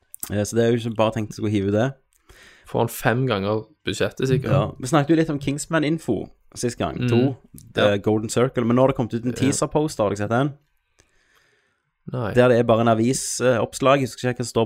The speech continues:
Speaker 1: på det. Jo, på avisoppslaget så står det "The news about my death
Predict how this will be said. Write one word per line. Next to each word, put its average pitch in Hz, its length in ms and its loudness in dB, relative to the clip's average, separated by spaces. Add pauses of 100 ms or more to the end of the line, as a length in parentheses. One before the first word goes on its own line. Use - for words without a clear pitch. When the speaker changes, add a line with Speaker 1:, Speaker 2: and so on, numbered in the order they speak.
Speaker 1:
på 107 80 0
det. 113 140 4 (120)
Jo, 139 140 4 (280)
på 135 120 0
avisoppslaget 127 580 2
så 117 80 -8
står 120 240 2
det 113 120 6 (380)
"The 123 80 0
news 127 280 4
about 117 260 2
my 113 140 2
death 120 340 -2